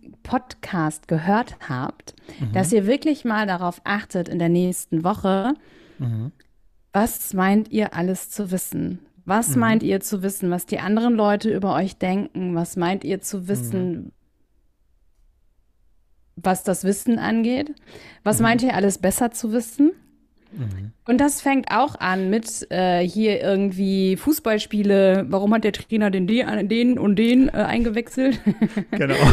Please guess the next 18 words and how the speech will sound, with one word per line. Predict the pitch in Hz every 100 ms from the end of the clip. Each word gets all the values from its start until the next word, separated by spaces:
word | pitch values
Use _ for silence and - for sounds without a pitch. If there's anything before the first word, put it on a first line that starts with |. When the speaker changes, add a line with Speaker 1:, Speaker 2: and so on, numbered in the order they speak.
| - 294 240
Speaker 1:
Oder | 220 226 220
ob | 247
es | 320
wieder | 240 247
die | 240
Politik | 226 262 254 302 359
ist, | - 254 -
die | 233
alles | 214 247 294
Speaker 2:
Ja. | -
Speaker 1:
schlecht | 208 233 - -
machen, | 226 214 240 269 311
nur | 247 262 214
wir | 320 254
haben | 233
Speaker 2:
Ja. | 202
Speaker 1:
die |
Checke. | - 170 175 226 302